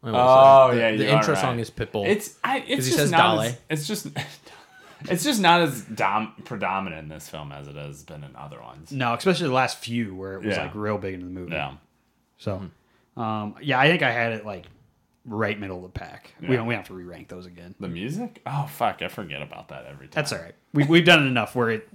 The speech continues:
Speaker 3: it's in the middle.
Speaker 1: So I
Speaker 2: Yeah.
Speaker 1: got, I got confused. I thought I was supposed to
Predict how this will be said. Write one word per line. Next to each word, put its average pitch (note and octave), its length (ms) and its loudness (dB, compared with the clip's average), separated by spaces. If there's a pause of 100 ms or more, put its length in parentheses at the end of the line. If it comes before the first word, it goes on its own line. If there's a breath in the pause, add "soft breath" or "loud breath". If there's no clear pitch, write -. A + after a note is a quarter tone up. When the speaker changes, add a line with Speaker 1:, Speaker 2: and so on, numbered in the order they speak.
(140)
Speaker 3:
it's - 320 2
in E3 80 6
the B2 80 0
middle. G2 280 -8
Speaker 1:
So F#3 120 4
I G3 80 10
Speaker 2:
Yeah. A3+ 140 8
Speaker 1:
got, - 160 -6
I F3 120 4
got G#3 200 6
confused. D3 720 0
I C#3 100 4
thought D#3 220 6
I D3 80 6
was C3+ 100 2
supposed - 280 -2
to A#2 200 -6